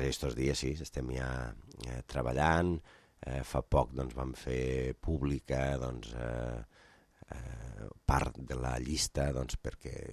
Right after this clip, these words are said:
cre-, creiem, doncs, que també hi ha, eh, doncs, eh, les, hem d'anar treballant i esta gent, doncs, quan anirem a, a parlar amb els diferents sectors, diferents gremis, doncs, eh, eh, era bo, doncs, que sapiguessin, doncs, que, que esta gent, doncs,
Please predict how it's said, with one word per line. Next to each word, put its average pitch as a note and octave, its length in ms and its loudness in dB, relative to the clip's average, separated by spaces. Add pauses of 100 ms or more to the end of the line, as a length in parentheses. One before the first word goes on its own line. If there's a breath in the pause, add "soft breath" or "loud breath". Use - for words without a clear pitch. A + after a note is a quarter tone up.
cre-, - 300 -10
creiem, C#2 420 -6
doncs, B1 240 -6
que - 140 -4
també B1 260 -4
hi C2 80 0
ha, B1 80 -2 (640 loud breath)
eh, A#1+ 240 -6
doncs, A#1+ 320 -8
eh, A#1+ 640 -10
les, A#1+ 240 -6 (400)
hem C#2 160 -2
d'anar C2+ 320 0
treballant C#2+ 640 6
i C2 160 0
esta - 160 -6
gent, B1+ 160 -4
doncs, C2 240 -2
quan B1+ 160 0
anirem B1+ 560 -2
a, B1 100 -2 (140)
a - 280 -8
parlar C#2 720 2
amb B1+ 180 -4
els - 160 -10
diferents - 460 -4
sectors, C#2 640 0
diferents A#1 420 -6
gremis, C2 420 2
doncs, B1 240 -4
eh, A#1 140 -2 (580 loud breath)
eh, B1+ 240 -6 (380)
era B1+ 140 0
bo, C#2 200 6
doncs, A#1 240 -10
que B1+ 160 -4
sapiguessin, A#1+ 600 -6
doncs, A#1+ 200 -10
que, A#1 220 -6 (720 loud breath)
que B1+ 120 -6
esta B1 180 -4
gent, B1 180 -4
doncs, A#1+ 160 -6